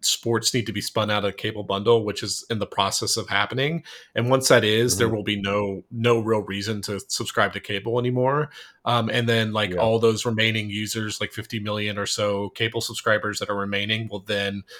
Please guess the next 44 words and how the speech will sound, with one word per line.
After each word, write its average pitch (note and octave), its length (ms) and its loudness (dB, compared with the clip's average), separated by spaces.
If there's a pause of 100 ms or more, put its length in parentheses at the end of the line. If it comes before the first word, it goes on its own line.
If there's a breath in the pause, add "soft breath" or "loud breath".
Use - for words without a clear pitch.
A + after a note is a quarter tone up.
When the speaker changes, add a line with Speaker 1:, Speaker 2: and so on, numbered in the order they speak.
(300 loud breath)
Speaker 1:
probably A#2 380 8
flood G#2+ 560 2
to G#2+ 300 -2
all G#2 220 2
the F#2+ 100 -4
streaming B2+ 420 2
services, A2 600 0
and G#2+ 100 -6
that G2+ 160 0
will G2 100 -6
cause G#2 380 0
a - 40 -8
huge A2 320 -6
influx G#2+ 420 -6
of G#2 100 -12
money. A2+ 420 0 (280 loud breath)
And A2+ 120 -2
then A2+ 140 0
maybe A#2 300 4
that'll G#2+ 240 2
make G#2 240 -2
it G2+ 100 -8
easier G2+ 580 -8
for G2+ 580 -2 (240 soft breath)
these, A2 260 -2
all A2 240 2
these G#2 200 -2
streaming A2 440 0
services G2+ 500 -4
to - 80 -14
be G2+ 100 -10
profitable. G#2 680 0
But A#2 160 0
as D3 240 6
of C3+ 140 2
right A#2+ 200 6
now, A#2+ 520 0 (420 loud breath)
all C#3+ 240 10
the D#3 120 2
streaming B2+ 420 0
services A2 760 -2
are A2 120 2
losing A2+ 440 -2
money G#2 460 -4